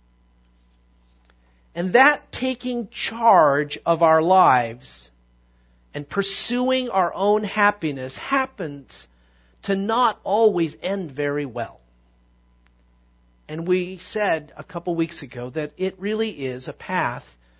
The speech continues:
that leads to the ruined life. Last week I said, however, that that's not the end of the story.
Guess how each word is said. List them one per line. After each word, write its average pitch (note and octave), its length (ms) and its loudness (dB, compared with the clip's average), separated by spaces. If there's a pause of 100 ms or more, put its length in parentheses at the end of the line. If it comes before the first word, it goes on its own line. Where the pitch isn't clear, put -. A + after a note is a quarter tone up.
(180)
that D3+ 180 -4
leads F#3 280 -4
to - 120 -10
the F3 120 -8
ruined C3+ 360 -6
life. C#3 540 -4 (2000)
Last B3+ 300 4
week G3+ 180 -2
I D#3+ 100 4
said, D#3+ 260 0
however, D3+ 480 0
that D#3 180 -8
that's D#3 320 -2
not E3+ 320 0
the D#3 160 -4
end F3 160 0
of D3 100 -2
the C3 80 -10
story. F#3+ 720 4